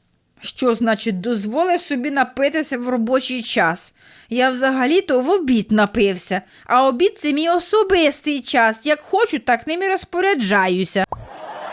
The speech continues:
Чоловік заходить у будинок розпусти.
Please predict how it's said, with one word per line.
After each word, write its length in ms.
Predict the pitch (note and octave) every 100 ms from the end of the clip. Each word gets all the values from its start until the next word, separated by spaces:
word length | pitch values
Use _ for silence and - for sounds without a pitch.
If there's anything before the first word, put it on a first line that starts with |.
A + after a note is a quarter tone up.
| - - - - - - - - - - _ _ - -
Чоловік 380 | A3+ G#3+ A#3+ C#4+
заходить 520 | G#3+ G#3 C4+ C4+ A#3
у 60 | G3+
будинок 480 | G3 F#3+ A3+ A3 G#3
розпусти. 600 | G#3+ - F3 F3 -